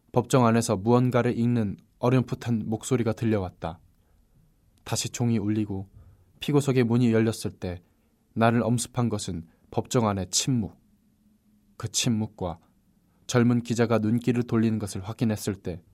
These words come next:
내가 받은 이상한 느낌이었다. 나는 마리가 있는 쪽을 볼 수 없었다. 그럴 시간이 없었다. 재판장이 이상한 투로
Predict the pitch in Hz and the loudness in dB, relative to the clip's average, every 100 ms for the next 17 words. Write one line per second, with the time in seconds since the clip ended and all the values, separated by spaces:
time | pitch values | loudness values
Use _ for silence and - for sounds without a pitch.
0 | _ _ _ _ _ 104 113 113 110 110 | _ _ _ _ _ -2 0 2 0 -2
1 | 110 110 113 113 110 107 120 101 87 - | -2 -2 -2 0 -2 -2 -2 -2 -4 -12
2 | 127 - _ _ _ _ _ _ _ _ | -14 -16 _ _ _ _ _ _ _ _
3 | _ _ _ _ _ _ - 127 127 117 | _ _ _ _ _ _ 2 4 6 6
4 | 113 131 127 117 127 123 123 117 - 120 | 6 6 6 6 4 2 0 0 2 2
5 | - 101 - 98 85 78 - _ _ _ | 0 -4 -6 -10 -8 -10 -12 _ _ _
6 | _ _ _ _ - 104 98 - - 120 | _ _ _ _ -6 -2 -2 -2 0 0
7 | 101 - 101 95 87 85 _ _ _ _ | 0 -4 -8 -8 -12 -12 _ _ _ _
8 | _ _ _ _ _ - 131 139 123 123 | _ _ _ _ _ -4 -2 4 4 6
9 | 120 117 110 123 117 - 110 90 | 4 4 4 2 2 0 -2 -4